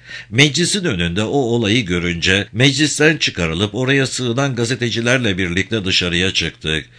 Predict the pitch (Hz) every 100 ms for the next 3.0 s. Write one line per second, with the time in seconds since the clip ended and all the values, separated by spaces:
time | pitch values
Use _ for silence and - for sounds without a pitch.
0 | - - 135 147 147 143 156 135 123 131
1 | 123 120 123 101 135 - 101 117 85 104
2 | 95 95 101 98 87 85 82 80 80 78